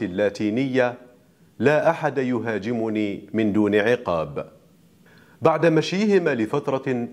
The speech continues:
أدى فورتوناتو حركة يدوية تعتبر علامة سرية للماسونيين أو البنائين الأحرار. لم يتعرف مونتريزور على إشارة اليد هذه،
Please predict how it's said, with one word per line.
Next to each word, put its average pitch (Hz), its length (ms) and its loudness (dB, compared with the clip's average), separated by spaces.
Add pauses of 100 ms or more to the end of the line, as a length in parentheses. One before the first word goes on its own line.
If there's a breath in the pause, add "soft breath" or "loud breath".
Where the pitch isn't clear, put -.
(120)
أدى 131 380 2
فورتوناتو 123 720 -2
حركة 123 500 -2
يدوية 107 600 2
تعتبر 113 880 0
علامة 110 640 -2
سرية 104 640 -2
للماسونيين 101 1400 0 (220 loud breath)
أو 123 280 2
البنائين 101 720 0
الأحرار. 120 640 0 (800 soft breath)
لم 170 200 4
يتعرف 190 640 0
مونتريزور 131 640 -2
على 110 380 -2
إشارة 113 440 -2
اليد 104 540 0
هذه، 123 300 0